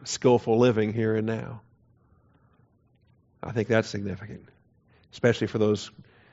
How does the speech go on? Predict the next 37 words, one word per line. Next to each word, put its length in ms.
folks 260
that 140
tell 140
you 100
that, 100
"I 40
don't 120
think 160
eschatology 580
is 60
all 140
that 100
important," 480
right? 320
A 40
man 220
tell 140
me 120
once, 180
he 80
says, 80
"I 60
don't 100
think 180
doctrine 360
is 60
important. 520
I 140
think 300
God 260
just 120
wants 220
us 120
to 120
love 280
one 160
another." 440